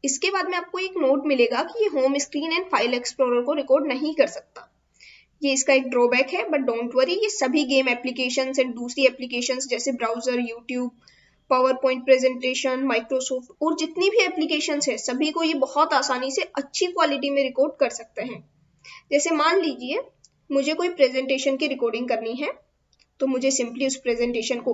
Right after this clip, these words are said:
ओपन करना है जिसकी मुझे रिकॉर्डिंग करनी है and शॉर्टकट की Windows plus Alt plus R प्रेस करना है और ये रिकॉर्डिंग स्टार्ट हो गई है। अब आप माइक चाहें तो on कर सकते हैं, ऑफ कर सकते हैं, जैसा भी आप चाहें उसे रख सकते हैं और अपनी स्क्रीन रिकॉर्ड कर सकते हैं।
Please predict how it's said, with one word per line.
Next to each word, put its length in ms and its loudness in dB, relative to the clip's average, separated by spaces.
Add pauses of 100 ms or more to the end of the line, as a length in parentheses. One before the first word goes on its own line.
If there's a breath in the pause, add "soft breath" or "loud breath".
(100)
ओपन 280 -2
करना 260 2
है 220 0
जिसकी 260 -4
मुझे 200 -2
रिकॉर्डिंग 400 -2
करनी 300 0
है 100 -2 (680 soft breath)
and 160 0
शॉर्टकट 500 2
की 160 -2 (320)
Windows 400 0
plus 260 0
Alt 300 -4
plus 220 -2
R 160 -2
प्रेस 320 -2
करना 200 -10
है 160 -12 (640)
और 180 0
ये 80 4
रिकॉर्डिंग 400 -4
स्टार्ट 320 -4 (100)
हो 100 2
गई 220 -6
है। 80 -10 (1900)
अब 160 0
आप 180 2
माइक 280 6
चाहें 380 2
तो 80 0
on 200 -2
कर 80 2
सकते 300 -4
हैं, 120 4
ऑफ 320 4
कर 80 4
सकते 280 -2
हैं, 60 4
जैसा 260 2
भी 140 0
आप 120 -2
चाहें 240 -2
उसे 180 -2
रख 180 -6
सकते 300 -4
हैं 160 -2
और 120 0
अपनी 240 -4
स्क्रीन 300 -4
रिकॉर्ड 300 -4
कर 140 -2
सकते 320 -14
हैं। 180 -12